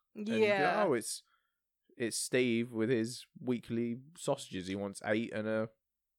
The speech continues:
Speaker 1: rack of ribs." Like,
Speaker 2: Well, I think it goes back to what we were talking about a couple of episodes ago about kind of, like, the death of the high street.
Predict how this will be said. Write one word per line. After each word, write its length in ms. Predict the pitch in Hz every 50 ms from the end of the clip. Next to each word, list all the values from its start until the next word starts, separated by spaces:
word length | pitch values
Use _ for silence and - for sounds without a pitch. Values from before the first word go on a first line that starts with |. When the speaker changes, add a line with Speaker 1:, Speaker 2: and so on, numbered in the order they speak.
| _ _
Speaker 1:
rack 260 | 170 127 120 117 - -
of 100 | 110 113
ribs." 400 | 135 135 107 - - - - - -
Like, 280 | 123 120 113 107 - - _ _ -
Speaker 2:
Well, 100 | 311 392
I 60 | 453
think 200 | - 523 523 -
it 80 | 440 -
goes 200 | - 392 320 -
back 200 | - 247 202 -
to 100 | - -
what 180 | 202 208 208 -
we 120 | 208 202 196
were 100 | 185 190
talking 320 | - - 202 - - 190
about 240 | 185 180 170 - -
a 40 | -
couple 280 | - - 208 - 185 185
of 80 | 185
episodes 540 | 233 240 - - - - 196 - - - -
ago 220 | 165 - 123 92
about 320 | 110 - - 131 160 - -
kind 180 | - - 165
of, 100 | 160 160
like, 180 | 170 160 - -
the 60 | 180 160
death 300 | _ - 170 - - -
of 100 | 175 -
the 80 | - 175
high 180 | - 190 190 196
street. 460 | - - - - 269 277 294 285